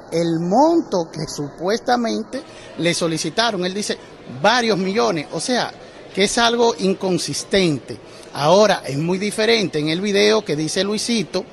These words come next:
cuando dice que ese mismo señor le, le dio, le estaba ofreciendo un millón de pesos para que él se echara la culpa.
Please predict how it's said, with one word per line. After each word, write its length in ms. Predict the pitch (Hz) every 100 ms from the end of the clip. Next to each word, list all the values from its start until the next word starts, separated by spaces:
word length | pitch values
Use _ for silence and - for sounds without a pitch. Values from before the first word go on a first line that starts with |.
| - - -
cuando 280 | 156 156 156
dice 520 | 160 226 185 165 175 - - -
que 240 | - 143 170
ese 180 | 214 202
mismo 340 | 208 208 220
señor 500 | 214 233 254 208 233 - - - -
le, 380 | 143 170 175 - - - - - -
le 320 | 147 156 160
dio, 400 | 151 175 226 220 -
le 120 | 151
estaba 440 | 151 170 190 208 -
ofreciendo 880 | 196 233 233 226 220 208 202 170 185 -
un 260 | 143 175
millón 420 | 190 208 202 220 220
de 120 | 240
pesos 600 | 247 247 233 - 226 262 - - - - -
para 300 | 160 160 160
que 80 | 156
él 80 |
se 120 | 151 151
echara 300 | 160 147 147
la 120 | 135
culpa. 440 | 202 240 - 135